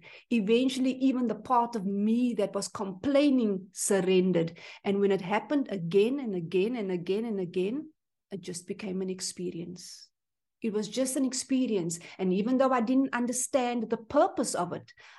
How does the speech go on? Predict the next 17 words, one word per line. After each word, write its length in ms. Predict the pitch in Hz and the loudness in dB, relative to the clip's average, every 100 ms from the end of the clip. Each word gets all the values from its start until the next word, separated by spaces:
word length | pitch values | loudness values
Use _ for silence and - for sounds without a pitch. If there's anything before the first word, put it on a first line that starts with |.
| - | -4
I 120 | 220 | -4
could 220 | 208 202 | -4 -4
say, 260 | - - 185 | 0 2 2
"You 200 | 185 220 | 2 2
know 160 | 226 262 | 2 2
what? 300 | 247 320 370 _ _ _ _ _ _ _ _ _ _ _ _ _ _ _ _ _ _ - | 2 2 0 _ _ _ _ _ _ _ _ _ _ _ _ _ _ _ _ _ _ -12
It's 180 | 214 - | -8 -2
just 200 | 220 220 | -2 -2
an 80 | 269 | -4
experience. 840 | - - 262 254 294 339 349 - _ _ - | -6 -6 -4 -2 -2 -4 -6 -8 _ _ -2
I 120 | 220 | 0
don't 160 | 214 233 | 4 4
know 140 | 214 | 4
why, 360 | 202 196 214 294 | 4 2 0 -2
but 160 | 208 | -4
I 160 | 190 175 175 | -4 -6 -8
trust 640 | - 247 262 370 - - | -4 2 4 4 2 -2